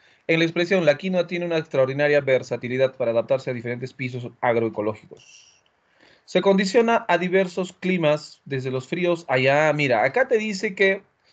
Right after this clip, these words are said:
la quinoa tiene una versatilidad. ¿Qué es versatilidad? Que se puede adaptar a diferentes lugares. Pisos ar-, agroecológicos.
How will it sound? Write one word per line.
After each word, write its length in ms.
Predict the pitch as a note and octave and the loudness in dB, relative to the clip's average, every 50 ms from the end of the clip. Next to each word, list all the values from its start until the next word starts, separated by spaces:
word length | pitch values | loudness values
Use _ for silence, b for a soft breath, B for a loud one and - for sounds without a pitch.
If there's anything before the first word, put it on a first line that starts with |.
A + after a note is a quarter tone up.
| b b b b _ | b b b b _
la 200 | - D#3 D#3 D#3 | 0 2 2 2
quinoa 340 | D#3+ F#3 F#3+ G3 G3 G3 F#3+ | 0 -2 -2 0 0 0 0
tiene 200 | F#3+ F#3+ F#3 F#3 | -2 -4 -4 -2
una 180 | F#3 F3+ F3 F3 | 0 0 2 2
versatilidad. 880 | D#3 D3+ C#3 C3+ - C#3 B2+ B2+ - C3 B2+ C3 C3+ C3 B2 A#2 - - | 2 2 2 2 0 -2 -2 -2 -4 -8 -6 -2 2 4 4 4 2 0
¿Qué 120 | - E3 | -6 -8
es 60 | E3 | -4
versatilidad? 640 | E3 E3+ E3 - D3 C#3 - C#3+ C3+ C#3 D3 D3 C#3+ | -4 -4 -4 -4 -6 -6 -6 -6 -2 0 0 0 0
Que 100 | - C#3+ | -4 -8
se 120 | B2 C3 A#2+ | -10 -8 -6
puede 200 | C3+ C#3 C3+ C3 | 0 2 4 4
adaptar 400 | C3 A#2+ A2+ G#2 - - C3 B2+ | 4 4 2 0 2 0 2 2
a 60 | B2+ | 2
diferentes 480 | B2 A#2 - A2 A2+ A#2 A#2 A#2+ A#2+ A2+ | 0 -2 -4 -6 -6 -6 -8 -10 -12 -12
lugares. 400 | G#2 F2+ D#2+ B1 - - - _ _ _ | -8 -6 -6 -6 -6 -8 -12 _ _ _
Pisos 580 | - A#3 B3 A#3+ F#3+ - A3 A3 A3 G#3+ - - | 0 0 0 2 4 4 4 4 4 2 0 0
ar-, 320 | - D#3 D#3+ D#3+ D#3 C#3+ - - | 2 2 4 4 2 0 -4 -2
agroecológicos. 1040 | - D3 C#3+ C#3 C#3+ C#3+ C#3+ C#3 D3 C#3+ D#3+ E3 C#3+ B2+ A#2+ - - - - _ _ | 0 2 2 2 2 0 0 0 0 2 2 2 2 0 -4 -10 -12 -16 -18 _ _